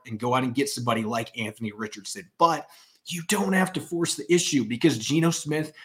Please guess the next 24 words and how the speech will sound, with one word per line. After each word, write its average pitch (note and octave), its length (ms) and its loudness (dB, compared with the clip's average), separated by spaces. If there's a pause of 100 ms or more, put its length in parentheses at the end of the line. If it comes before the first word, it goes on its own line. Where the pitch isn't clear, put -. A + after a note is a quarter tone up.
(180)
was C#3+ 400 2
a C3+ 160 0
Pro C3+ 240 2
Bowler A2+ 340 -2
last G#2+ 380 -4
year. - 180 -12 (140)
He E3 340 -4
earned D3 320 6
that A#2+ 320 2
with A2 100 -8
the A#2+ 60 -8
way B2 200 0
that A2 80 -2
he A2+ 160 -4
played, A2+ 400 -4
over A2+ 180 -6
four B2+ 260 -4
thousand A#2 400 -4
passing A#2 380 -2
yards, G#2+ 220 -4
thirty A#2+ 280 -6
passing A#2+ 400 -4
touchdowns, G#2+ 760 -4 (520)
and A#2+ 300 0